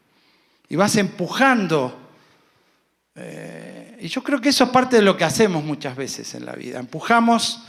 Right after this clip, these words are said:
y hacemos incomodar a alguien y uno como que no pasa nada, que está normal. A veces hay, eh, momentos exagerados, ¿no? Ayer venía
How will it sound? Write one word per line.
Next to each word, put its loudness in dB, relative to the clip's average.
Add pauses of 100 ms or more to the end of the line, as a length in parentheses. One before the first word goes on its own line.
(580)
y -4 (600)
hacemos 2
incomodar 4
a 6
alguien 0
y 2
uno 4
como 2
que 0
no 0
pasa 2
nada, 2 (920)
que -4
está 2
normal. 4 (920)
A 2
veces 4
hay, 4
eh, -4
momentos 0
exagerados, 2
¿no? 0
Ayer 0
venía 0